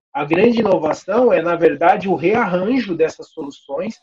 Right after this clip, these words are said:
criando uma no-, uma combinação delas e assim criando uma nova solução. Que possivelmente, né, pra que ela seja escalável, né, ou seja, pra que ela seja replicável, né,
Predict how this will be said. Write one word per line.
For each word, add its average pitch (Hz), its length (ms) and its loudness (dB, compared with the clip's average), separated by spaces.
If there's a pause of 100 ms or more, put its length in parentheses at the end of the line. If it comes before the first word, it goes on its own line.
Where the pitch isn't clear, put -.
(380)
criando 214 480 2
uma 185 200 2
no-, 170 320 2
uma 160 160 -4
combinação 208 840 -10
delas 165 400 -2
e 196 100 -14
assim 220 340 -8
criando 220 440 -4
uma 202 160 -8
nova 185 280 -4
solução. - 540 -14 (680)
Que 233 100 -6 (120)
possivelmente, 196 960 -2
né, 175 180 0
pra 190 280 -2
que 208 140 -12
ela 190 200 0
seja 156 540 -2
escalável, 147 880 -2
né, 147 160 -8
ou 147 140 -6
seja, 156 340 -12 (280)
pra 151 100 -14
que - 80 -14
ela 165 100 0
seja 165 360 -4
replicável, 156 1040 -2 (160)
né, 147 280 -4